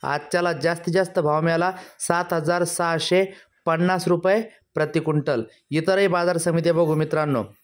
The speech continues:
यावल या ठिकाणी आज कापसाला जास्तीत जास्त दर मिळाला सहा हजार सहाशे सत्तर रुपये प्रति क्विंटल. त्यानंतर मित्रांनो, पुढील बाजार समिती आहे पारशिवनी, या ठिकाणी कापसाला जास्तीत जास्त दर मिळाला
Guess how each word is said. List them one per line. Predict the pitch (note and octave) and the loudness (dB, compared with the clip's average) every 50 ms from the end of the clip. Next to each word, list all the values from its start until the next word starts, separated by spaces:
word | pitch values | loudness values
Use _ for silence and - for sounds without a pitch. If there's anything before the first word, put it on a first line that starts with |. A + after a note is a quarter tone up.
| _ - | _ -8
यावल | B2+ B2+ C3+ C#3 D3 E3 F3 F#3+ F3+ D#3 C3 - - | -4 0 0 2 2 2 2 2 2 0 -2 -4 -4
या | B2 D3+ D#3 | -2 0 0
ठिकाणी | D#3+ D#3+ D#3+ D3+ E3+ E3+ E3+ E3 | 0 0 -2 0 0 0 0 0
आज | D#3+ E3 E3 E3 | 0 -2 -4 -4
कापसाला | - - D#3+ D#3+ D#3+ - E3 D#3+ D#3+ | -4 -4 -4 -2 -2 -2 0 0 0
जास्तीत | D3 D#3+ E3 D#3+ E3 - D#3 | 0 0 -2 -2 -2 0 -2
जास्त | E3 D3+ D#3+ D#3+ | -2 0 0 -2
दर | D3 D3+ D#3 D#3 | 0 0 0 2
मिळाला | D3+ D#3+ D#3 D#3 E3 F3 F#3 F#3 - - - _ - - | 2 0 0 2 0 0 -2 -4 -10 -20 -20 _ -10 -4
सहा | E3 E3 D#3+ | -2 0 2
हजार | D#3 D#3+ D#3 D#3 | 2 2 2 0
सहाशे | D#3 - E3 E3 D#3+ D3+ - E3 D#3+ | 0 0 0 0 0 0 0 0 0
सत्तर | E3 - D#3+ D#3 - - F#3 | 0 -2 -4 -4 -2 -2 0
रुपये | F3+ E3+ E3+ E3 F3 F#3 G#3 A3 G#3+ - - _ _ _ | 2 4 2 2 2 2 0 0 -2 -10 -20 _ _ _
प्रति | - D3+ D3 D3 D#3+ D#3+ | -2 -2 -2 0 -2 -2
क्विंटल. | D#3+ D3+ D3 C#3 - D3 B2+ A#2 A#2 - - _ - - - | 0 0 -2 0 0 0 0 0 -2 -6 -14 _ -14 -6 -2
त्यानंतर | D3 C#3 C#3+ D#3 E3 D#3+ F3 F3 | -2 0 0 0 0 0 0 2
मित्रांनो, | E3+ F3 E3 F3 F3 F3 F3+ F3+ E3 C3 - - - _ _ | 0 0 0 0 -2 0 0 0 0 0 -2 -8 -20 _ _
पुढील | - D#3+ D#3+ F3 F3 | -2 0 2 4 4
बाजार | E3 E3+ E3 E3+ F3 | 4 2 2 2 2
समिती | E3 E3 F3 D#3+ E3 E3 E3+ | 2 2 2 2 2 2 4
आहे | F3 E3+ | 2 2
पारशिवनी, | E3 E3+ - D#3 D#3 D3+ D#3 - E3 E3+ D#3+ C3+ A#2+ B2+ | 2 0 -2 0 0 0 2 2 2 2 2 2 2 2
या | C#3 D3 | 2 0
ठिकाणी | D3 D3 D#3 D3 F3 D#3+ E3+ | 2 0 0 0 2 0 0
कापसाला | - - D#3 D#3 D#3 - E3+ E3 E3 D#3+ | 0 -2 -4 -4 -2 -2 0 0 0 0
जास्तीत | C#3+ D#3+ D#3+ D#3 D#3 - D#3 | 0 0 -2 -2 -2 -2 0
जास्त | E3 E3 D#3 D#3+ D#3 | 0 0 -2 -4 -4
दर | D3 D#3 D#3 D3+ | -2 0 2 2
मिळाला | D#3 D#3 D3+ D3+ D3+ F3 | 2 2 2 2 0 0